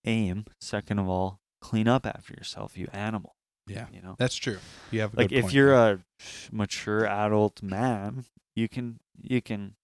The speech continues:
Speaker 1: take care of standing. But I also enjoy just a good sit, you know?
Speaker 2: Sometimes you need a rest.
Speaker 1: <laughs> Yeah, but <laughs> the stresses of daily life.
Speaker 2: <laughs> Yeah, sometimes you just gotta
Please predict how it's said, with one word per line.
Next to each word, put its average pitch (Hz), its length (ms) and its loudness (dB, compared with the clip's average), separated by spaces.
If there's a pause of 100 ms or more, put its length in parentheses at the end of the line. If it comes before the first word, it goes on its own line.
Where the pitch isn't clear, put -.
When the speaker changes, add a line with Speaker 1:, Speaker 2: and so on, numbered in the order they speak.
(180)
Speaker 1:
take 101 200 -8
care 92 200 -8
of 92 120 -12
standing. - 460 -16 (840)
But 117 180 4
I 120 120 6
also 113 680 4 (220)
enjoy 104 420 2
just 107 240 -6
a 110 60 -6
good 110 220 -6
sit, 117 420 -4 (180)
you 104 80 -8
know? 104 220 -8 (200)
Speaker 2:
Sometimes 123 420 -4
you 120 80 2
need 123 180 2
a 113 60 -4
rest. 104 520 -8 (240)
Speaker 1:
<laughs> - 220 -20
Yeah, - 560 4
but 151 340 6
<laughs> 202 920 4
the 131 140 6
stresses 135 560 4
of 117 180 2
daily 113 440 4
life. 110 680 2
Speaker 2:
<laughs> - 0 -
Yeah, 147 400 -2
sometimes 131 540 0
you 120 80 -4
just 120 180 -4
gotta 120 280 2